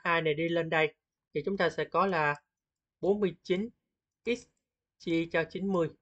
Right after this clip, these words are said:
Sẽ bằng cái cục này. Sau đó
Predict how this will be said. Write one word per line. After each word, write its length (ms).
Sẽ 80
bằng 200
cái 120
cục 180
này. 240
Sau 140
đó 80